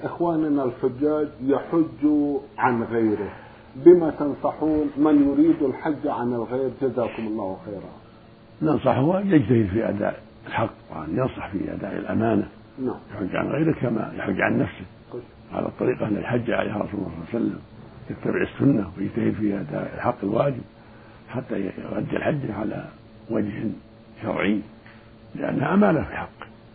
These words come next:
Speaker 1: مم.
Speaker 2: فالواجب عليه يجتهد حتى يحج كما حج النبي صلى الله عليه وسلم عن الذي استنابه في الحج والعمرة، ويحرص على براءة ذمته
Speaker 1: مم.
Speaker 2: من جميع أعمال الحج. نعم.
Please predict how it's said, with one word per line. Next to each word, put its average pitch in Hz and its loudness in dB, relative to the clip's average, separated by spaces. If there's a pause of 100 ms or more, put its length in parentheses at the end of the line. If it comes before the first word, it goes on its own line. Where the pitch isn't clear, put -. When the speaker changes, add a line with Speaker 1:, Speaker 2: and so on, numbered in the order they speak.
(100)
Speaker 1:
مم. 104 -4
Speaker 2:
فالواجب 117 4
عليه 120 0
يجتهد 139 4 (600)
حتى 131 -2
يحج 143 -2
كما 110 -4
حج 107 -4
النبي 98 -2
صلى 95 -8
الله 95 -8
عليه 113 -4
وسلم 135 0 (420)
عن 117 -2
الذي 110 0
استنابه 98 -2
في - -10
الحج - -4 (840)
والعمرة، - -4 (960)
ويحرص 120 -2
على - -4
براءة - -4 (140)
ذمته 135 2 (260)
Speaker 1:
مم. 107 -2 (200)
Speaker 2:
من 127 -2
جميع 139 4
أعمال - -4
الحج. - -6 (380)
نعم. - -8